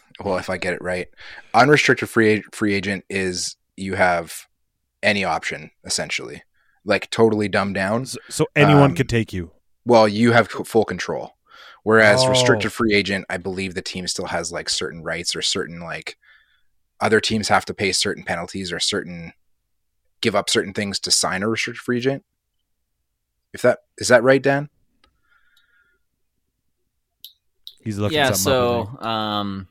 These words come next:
Speaker 3: yeah, unrestricted is just anybody can go sign him, no problem.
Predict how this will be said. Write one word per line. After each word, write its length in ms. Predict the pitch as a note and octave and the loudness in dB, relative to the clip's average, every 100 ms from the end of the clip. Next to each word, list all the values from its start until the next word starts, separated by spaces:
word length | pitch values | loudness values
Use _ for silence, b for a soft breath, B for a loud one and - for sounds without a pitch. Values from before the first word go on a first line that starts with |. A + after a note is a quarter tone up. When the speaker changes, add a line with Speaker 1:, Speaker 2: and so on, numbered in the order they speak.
| - | -4
Speaker 3:
yeah, 260 | A#2+ G#2+ | 0 2
unrestricted 580 | A2+ B2 A2+ B2+ G#2 A2 | 0 -2 -4 -6 -4 -4
is 160 | G2+ - | -4 -4
just 200 | G2+ G2+ | -8 -6
anybody 520 | F#2+ F#2 F#2 F2+ F2+ | -6 -2 -2 -2 -6
can 160 | G2 F2+ | -10 -8
go 180 | F2+ | -8
sign 360 | F2+ - F2 F2 | -6 -8 -6 -6
him, 160 | F2 F2 | -8 -8
no 140 | F2 | -8
problem. 480 | G2 F2 E2+ F2 | -4 -4 -4 -10